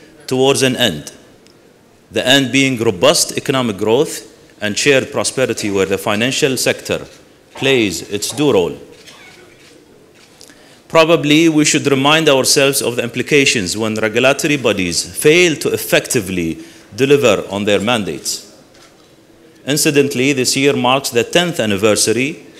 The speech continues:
of the global financial crisis, which originated as a subprime mortgage crisis in the U S, but soon engulfed a major part of the global financial system.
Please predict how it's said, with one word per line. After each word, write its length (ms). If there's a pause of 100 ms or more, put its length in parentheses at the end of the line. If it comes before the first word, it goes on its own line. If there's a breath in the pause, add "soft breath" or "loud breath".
(260 loud breath)
of 140
the 80
global 500
financial 540
crisis, 640 (760 loud breath)
which 180
originated 600
as 160
a 20
subprime 480
mortgage 640
crisis 440
in 120
the 100
U 220
S, 480 (180)
but 140
soon 680 (240)
engulfed 640
a 40
major 380
part 380
of 100
the 80
global 540
financial 680
system. 440